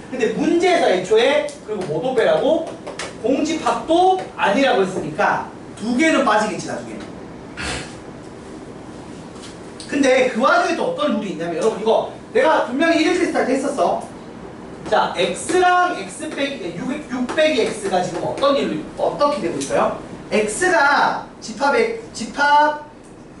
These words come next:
라지 X의 임의의 원소 스몰 X에 대하여 육 빼기 X도 집합 X의 원소다. 이 말은 보세요. 일이랑 오랑 짝꿍, 이거 짝꿍 되는 거였어. 기억나지? 일이랑 오랑 짝꿍이고,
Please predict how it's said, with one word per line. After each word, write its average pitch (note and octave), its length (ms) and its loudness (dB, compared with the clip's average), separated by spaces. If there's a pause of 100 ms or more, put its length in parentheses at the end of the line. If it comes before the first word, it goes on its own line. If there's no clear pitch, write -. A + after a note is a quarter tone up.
(280)
라지 C4+ 480 2
X의 A#3 600 2
임의의 C4 320 4
원소 F#3+ 480 2
스몰 C4 360 2
X에 E3+ 340 -2
대하여 F#3 540 2 (320)
육 C4 280 0
빼기 D#4 280 2
X도 A#3 680 2 (400)
집합 A#3+ 440 2
X의 G3 380 0
원소다. G3+ 500 0
이 B3 60 2
말은 A3+ 480 2 (600)
보세요. - 560 2 (420)
일이랑 E4+ 720 4
오랑 A#3+ 320 4
짝꿍, D#4+ 300 0 (160)
이거 G3+ 100 -4
짝꿍 E4+ 420 0
되는 D4 240 2
거였어. F#3 340 2
기억나지? - 600 0 (800)
일이랑 D#4 520 2
오랑 B3 240 2
짝꿍이고, B3+ 760 0